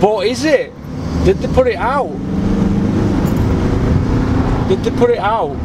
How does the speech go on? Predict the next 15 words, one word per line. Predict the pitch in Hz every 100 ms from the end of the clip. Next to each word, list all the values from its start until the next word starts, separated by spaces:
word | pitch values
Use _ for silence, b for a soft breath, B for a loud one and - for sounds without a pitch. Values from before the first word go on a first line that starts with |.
| - - - - -
Oh, | 190
something's | - 247 185 -
gone | 170 151
on, | 190
hasn't | 269 294 170
it? | 131 - 262 - - - - - - - - - - -
They're | -
not | 226 202
admitting | 175 254 156
it, | 185 196
whatever | 196 247 247
it | 190 156
is, | 156
are | 202
they? | 269 226